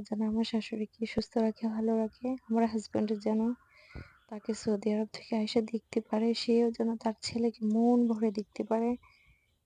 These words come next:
সবাই তার জন্য দোয়া করো যে মানে সাতটা মেয়ের পরে একটা মাত্র ছেলে হয়েছে, তার প্রতি তো তার অন্যরকম একটা ভালোবাসা থাকবেই বলো।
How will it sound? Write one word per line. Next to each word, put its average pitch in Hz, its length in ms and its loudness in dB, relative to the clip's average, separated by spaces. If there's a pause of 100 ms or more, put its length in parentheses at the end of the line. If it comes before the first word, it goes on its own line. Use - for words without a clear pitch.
সবাই 254 340 0 (220)
তার 226 200 2
জন্য 214 220 -2 (100)
দোয়া 214 220 0
করো 226 340 0 (760)
যে 208 240 0 (1700)
মানে 214 380 2 (1500)
সাতটা - 460 0
মেয়ের 233 340 6
পরে 220 340 2
একটা 214 240 -2
মাত্র 226 240 0 (140)
ছেলে 220 400 0
হয়েছে, 220 320 -2
তার 233 240 -2
প্রতি 247 320 2
তো 247 180 0
তার 226 260 0
অন্যরকম 233 520 2
একটা 254 220 -2
ভালোবাসা 226 520 -2
থাকবেই 226 600 -2
বলো। 220 260 -2